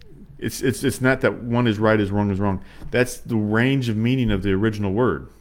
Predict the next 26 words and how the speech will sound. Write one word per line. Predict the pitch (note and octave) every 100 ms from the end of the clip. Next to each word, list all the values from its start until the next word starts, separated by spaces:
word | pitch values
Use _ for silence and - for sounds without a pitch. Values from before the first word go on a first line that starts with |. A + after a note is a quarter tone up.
| -
in | G2+
the | E2+
Hebrew. | C3 A2 D#2
You | F#2 F#3+
can't, | - B2+ - - - - - - -
words | A#2 A2+ C3 B2
have | A2
ranges | G#2+ A2+ A2+ G2+
of | G2+
meaning, | A#2 A#2+
and | G2
it's | G2
sometimes | A#2 A#2 A2 G2+
hard | - A2
to | G#2
do | A2 A2
just | G#2+ -
a |
one-for-one | E2+ G2 G2+ G2+ F#2+ G2 F#2+
translation. | G2+ F#2 F2 F#2+ A2 - - - - - - - - - - - -
And | G2
so | A2 G#2
when | G#2+
you | G2+
see | G2 A2+
happy, | G#2 A#2+ B2 A2 G2